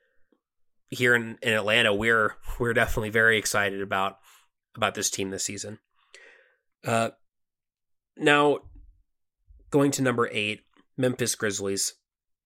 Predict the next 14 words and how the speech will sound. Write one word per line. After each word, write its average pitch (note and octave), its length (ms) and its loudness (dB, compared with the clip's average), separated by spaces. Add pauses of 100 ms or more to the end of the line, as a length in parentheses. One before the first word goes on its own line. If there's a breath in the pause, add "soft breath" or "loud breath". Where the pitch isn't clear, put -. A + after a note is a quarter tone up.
(600 soft breath)
This D#3 160 0
is C#3+ 80 0
a B2+ 80 2
team A#2+ 320 0
that, G#2+ 300 0 (640)
again, A#2+ 520 0 (1500)
kind C3+ 260 4
of B2+ 120 -4
like A2+ 380 -4 (920)
the C3+ 120 -2
Cavaliers, A2+ 840 -2 (520 soft breath)
jumped A#2 420 4
up A#2 240 -4
to G#2+ 600 -4